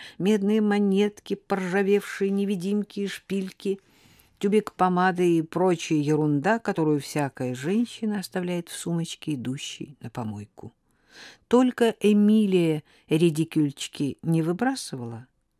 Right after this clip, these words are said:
а зачем-то хранила. Гора сумок уже соседствовала с холмом тряпок и грудой обуви. Марина оглянулась. Некуда ступить. «Лен,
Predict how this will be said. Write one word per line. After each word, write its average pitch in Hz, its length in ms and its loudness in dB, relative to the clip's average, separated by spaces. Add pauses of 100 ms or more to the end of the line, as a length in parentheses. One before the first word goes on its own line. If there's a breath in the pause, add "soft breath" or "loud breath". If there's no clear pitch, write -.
а 143 100 -6
зачем-то 175 420 -10
хранила. 110 600 -12 (560)
Гора 220 500 6
сумок 220 800 2 (280 soft breath)
уже 170 300 4
соседствовала 170 1080 0
с - 140 -6
холмом 165 480 4
тряпок 160 640 0
и 151 100 -4
грудой 156 400 4
обуви. 143 540 0 (360)
Марина 175 360 8
оглянулась. 196 760 2 (520)
Некуда 143 420 0
ступить. - 640 -8 (720)
«Лен, 185 440 4